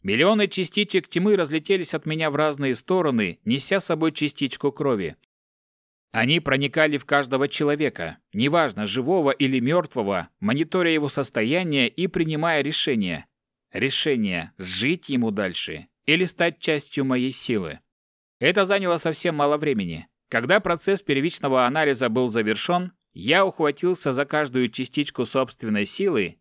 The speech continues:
и через неё оборвал несколько тысяч жизней. Вот так, в один момент избавил этих людей от мучений. Их сила тут же устремилась ко мне, вместе с силой всех уже умерших от чудовищных взрывов.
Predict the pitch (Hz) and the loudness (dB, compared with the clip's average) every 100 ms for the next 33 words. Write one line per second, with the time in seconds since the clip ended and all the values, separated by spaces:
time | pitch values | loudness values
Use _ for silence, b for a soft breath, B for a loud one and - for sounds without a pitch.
0 | _ 165 165 185 175 160 165 196 170 156 | _ -2 0 0 0 -2 0 0 2 0
1 | 160 165 147 170 180 160 147 156 - 127 | 2 2 2 -2 -2 -4 -2 -4 -2 -4
2 | 135 123 123 139 101 85 76 b b _ | -2 -2 -2 -2 -2 -6 -8 b b _
3 | _ _ _ - 95 104 - 156 - - | _ _ _ -8 -4 -2 0 -2 -2 -20
4 | _ - 101 131 196 165 143 170 170 156 | _ -6 -2 0 0 0 0 0 -2 -6
5 | - - 123 110 175 185 151 143 139 135 | -12 -4 -2 0 2 4 4 2 0 -6
6 | 113 104 117 120 - 123 107 117 - 113 | -4 -4 0 0 0 -4 0 -2 -2 -6
7 | 90 78 - _ _ _ _ _ _ - | -6 -8 -16 _ _ _ _ _ _ -4
8 | 113 107 - 139 131 110 151 160 143 139 | -2 -2 0 2 2 0 0 0 2 0
9 | - 127 135 135 127 - 131 135 135 92 | 0 -2 0 2 0 0 0 0 0 -2
10 | - _ 95 98 151 151 131 127 - 180 | -6 _ -6 -2 -2 -2 -4 -2 0 2
11 | 160 135 - 160 - 143 131 120 127 175 | 2 2 0 -2 0 -2 2 2 2 0
12 | - 156 - - 131 139 117 117 110 - | 0 -4 -6 -4 -4 -2 0 0 0 -2
13 | 120 110 117 127 98 87 - | -2 -2 -2 0 0 -2 -8